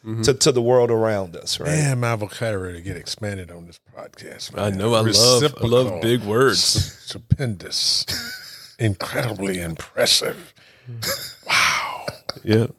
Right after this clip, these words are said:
Speaker 1: What's
Speaker 2: That's
Speaker 1: the, what's the word of next week?
Speaker 2: W-, well, tune in to find out.
Speaker 3: There you go.
Speaker 2: Tune in to find out. Keep in mind, um, we're gonna be talking about this as in, and we're gonna sprinkle this in while we're interviewing great guests and,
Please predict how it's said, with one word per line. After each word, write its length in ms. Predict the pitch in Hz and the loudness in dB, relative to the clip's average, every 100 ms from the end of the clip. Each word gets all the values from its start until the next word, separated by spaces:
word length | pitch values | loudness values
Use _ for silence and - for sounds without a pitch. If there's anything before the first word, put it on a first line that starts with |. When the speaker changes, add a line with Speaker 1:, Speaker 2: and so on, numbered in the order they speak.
| _ 123 127 | _ -8 0
Speaker 1:
What's 240 | 110 131 220 | 4 6 4
Speaker 2:
That's 200 | 127 - | -2 0
Speaker 1:
the, 60 | |
what's 180 | 117 175 | 2 2
the 80 | - | 4
word 220 | 127 151 | 4 4
of 80 | 135 | 4
next 280 | 147 - - | 2 2 -2
week? 220 | 92 - | -4 -4
Speaker 2:
W-, 220 | 107 135 131 135 | -4 -4 -4 -2
well, 340 | 95 95 160 - _ _ - | 2 2 0 -6 _ _ -2
tune 260 | - 95 | 0 0
in 140 | 98 110 | -2 -2
to 60 | |
find 340 | 123 135 131 156 | -2 -2 0 -2
out. 200 | 185 - 123 | -8 -14 _
Speaker 3:
There 200 | 98 98 | -6 -2
you 160 | 107 123 | 0 0
go. 80 | 160 | 0
Speaker 2:
Tune 260 | 120 107 | 2 2
in 100 | 113 | 2
to 60 | 123 | 2
find 340 | - 135 127 | 2 2 2
out. 240 | 135 131 - - - | 0 -2 -6 -10 -2
Keep 220 | 165 156 | 0 2
in 100 | 127 | 4
mind, 540 | 123 120 123 120 117 - | 4 4 4 2 -2 -8
um, 260 | - 85 80 | -8 -8 -2
we're 140 | 110 156 | 0 4
gonna 200 | 135 113 | 4 4
be 200 | 113 104 | 2 0
talking 440 | - 104 104 101 | 0 2 2 0
about 420 | 95 101 95 92 - | 2 4 4 0 -6
this 460 | 92 104 104 107 | -10 0 2 2
as 220 | 90 95 90 - | 2 -2 -6 -2
in, 260 | 117 113 - | 2 2 2
and 140 | 110 101 | -2 0
we're 80 | 131 | 2
gonna 180 | 117 | 4
sprinkle 440 | 98 - 131 117 107 | 4 2 2 2 0
this 260 | 107 104 | 0 0
in 260 | 101 98 92 | 0 -2 -2
while 200 | 90 90 | 0 0
we're 220 | 92 95 | 0 0
interviewing 720 | 98 110 104 101 101 101 98 92 | -2 -2 -2 0 0 0 -2 -4
great 380 | 92 110 110 98 | 0 0 0 0
guests 600 | 101 98 95 92 - 78 | 2 4 4 4 2 -2
and, 320 | 78 80 | -8 -10